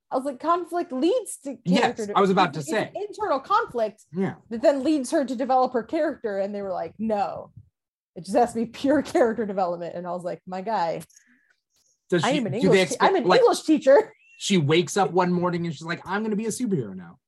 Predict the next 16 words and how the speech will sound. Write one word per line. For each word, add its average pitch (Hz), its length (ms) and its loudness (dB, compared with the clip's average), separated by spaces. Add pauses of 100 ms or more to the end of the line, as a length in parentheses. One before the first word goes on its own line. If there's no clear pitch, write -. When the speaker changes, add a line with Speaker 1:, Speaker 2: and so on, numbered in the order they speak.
(720)
Speaker 2:
Is 139 120 0
that, 139 200 6
Speaker 1:
Yeah, 202 60 -8
it's - 100 -18
like 254 180 -2
Speaker 2:
is 160 100 4
Speaker 1:
these, - 80 6
Speaker 2:
that 180 200 6
Speaker 1:
all 330 140 6
these 359 200 2
narrative 311 380 0
elements 247 380 0
have 226 140 -4
to 208 60 -8
play 247 240 -6
together. 247 460 -4